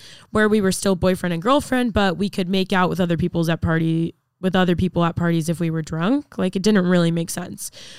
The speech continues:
We made rules, and it was kind of immature, but again, I know some of you have really been through that kind of toxic relationship that I'm describing.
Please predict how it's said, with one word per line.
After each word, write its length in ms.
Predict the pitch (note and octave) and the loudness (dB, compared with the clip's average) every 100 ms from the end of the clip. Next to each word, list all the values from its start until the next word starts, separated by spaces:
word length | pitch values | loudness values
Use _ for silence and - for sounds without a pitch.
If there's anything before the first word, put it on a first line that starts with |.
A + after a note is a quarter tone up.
| - | -4
We 120 | B3 | 2
made 220 | B3+ C#4+ C4 | 4 4 4
rules, 420 | B3+ D4 D4+ C4 | 6 6 4 4
and 100 | A#3+ | 0
it 60 | |
was 160 | G#3 G#3+ | 0 -2
kind 200 | A#3+ A#3+ | 0 0
of 60 | A3 | 0
immature, 460 | A#3 A3+ G#3+ G3+ | 0 0 2 2
but 120 | G3 F#3+ | 2 0
again, 300 | F#3+ F3+ F3+ | 2 0 2
I 120 | F3+ | 2
know 180 | F3+ F#3 | 2 2
some 220 | - F3+ | 2 0
of 100 | E3+ | 2
you 200 | F3 E3+ | 2 2
have 200 | F3+ E3 | 0 0
really 220 | E3+ F3 | 2 2
been 180 | E3+ F3 | 0 -4
through 220 | - E3+ | -4 -6
that 140 | E3+ - | -6 -6
kind 180 | E3+ | -8
of 100 | E3 | -8
toxic 580 | - - E3 - F3 - - - - _ _ _ - | -10 -12 -10 -8 -8 -10 -16 -20 -20 _ _ _ -2
relationship 800 | G#3 F3+ E3+ - F#3+ - F#3 F3 | 0 0 0 0 -2 0 -2 0
that 260 | F3+ E3+ | -2 -2
I'm 280 | E3 E3 D#3+ | -2 -4 -6
describing. 600 | D#3 D3+ F3 E3 - G3 | -8 -10 -10 -10 -12 -14